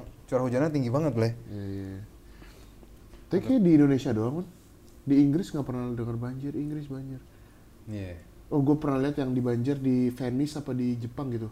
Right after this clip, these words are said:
Speaker 1: Oh iya, benar.
Speaker 2: Bening, anjing. <laughs>
Speaker 1: Di Venice gua pernah lihat tuh, anjing.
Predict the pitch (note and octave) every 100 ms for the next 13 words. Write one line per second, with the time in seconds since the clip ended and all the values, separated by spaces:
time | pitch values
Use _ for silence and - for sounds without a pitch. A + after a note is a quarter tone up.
0 | - - G#2 G2+ F2+ E2+ E2+ F2 E2+ -
1 | D#3+ A3+ A#3+ G#3+ A3+ A#3+ A#3 B3 - B3+
2 | - - - - - - - - A#2 C3+
3 | D#3 D3 C3 C3 D3+ D3 B2 C#3+